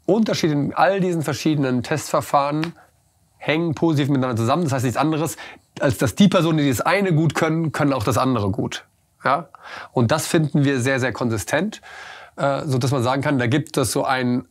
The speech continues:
ein G-Faktor, äh, Unterschiede in allgemeiner Intelligenz, ähm, die all diese verschiedenen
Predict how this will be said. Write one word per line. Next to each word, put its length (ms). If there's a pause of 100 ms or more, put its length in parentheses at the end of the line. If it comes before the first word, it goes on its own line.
ein 340
G-Faktor, 1000 (340)
äh, 200 (420)
Unterschiede 480
in 200
allgemeiner 720
Intelligenz, 800 (460)
ähm, 520 (180)
die 120
all 200
diese 220
verschiedenen 720